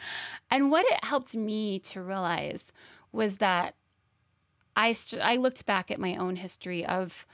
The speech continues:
relationships with, you know, not just the person I broke up with last year, but, like, a lot of, a lot of my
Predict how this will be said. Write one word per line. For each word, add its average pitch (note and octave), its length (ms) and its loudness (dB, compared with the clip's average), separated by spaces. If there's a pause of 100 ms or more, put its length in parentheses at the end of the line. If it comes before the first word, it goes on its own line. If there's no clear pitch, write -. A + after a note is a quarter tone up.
(340)
relationships F#3+ 960 -4
with, - 340 -8 (480)
you G#3 140 -2
know, F3+ 140 0
not G3+ 380 0
just - 440 -4
the G3+ 60 -2
person F#3 360 -6
I E3+ 80 -2
broke E3+ 300 -4
up F3 160 -4
with E3 160 -4
last - 320 -2
year, F3+ 180 -4
but, E3+ 160 -6
like, F#3 260 -4 (300)
a G#3+ 80 4
lot G#3 380 4
of, E3+ 560 0 (480)
a G#3+ 80 2
lot G#3 220 4
of A3+ 80 2
my E3+ 320 -2